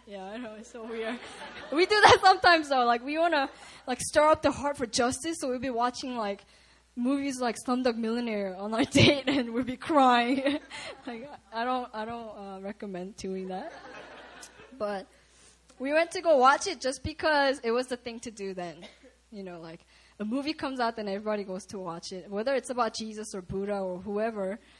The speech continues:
Because it was the thing to do, I just went to go watch it. And it was interesting because, um, as I was sitting there watching, the movie was okay. It starts off by right when Jesus is captured and he's taken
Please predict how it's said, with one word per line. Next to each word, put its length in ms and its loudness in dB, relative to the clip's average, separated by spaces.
Because 320 -2
it 100 4
was 180 0
the 180 -6
thing 300 -6
to 100 -6
do, 260 -2
I 100 -4
just 220 -8
went 160 -8
to 80 -12
go 120 -8
watch 280 -6
it. 160 -12
And 440 -6
it 100 0
was 200 2
interesting 580 0
because, 680 -4
um, 460 -4
as 120 -6
I 120 2
was 180 0
sitting 260 -4
there 140 2
watching, 460 -2
the 60 -8
movie 240 -6
was 140 -4
okay. 640 -4
It 100 -12
starts 340 -6
off 160 0
by 260 0
right 300 -2
when 340 -6
Jesus 440 -12
is 200 -14
captured 460 -6
and 200 -10
he's 260 -14
taken 420 -12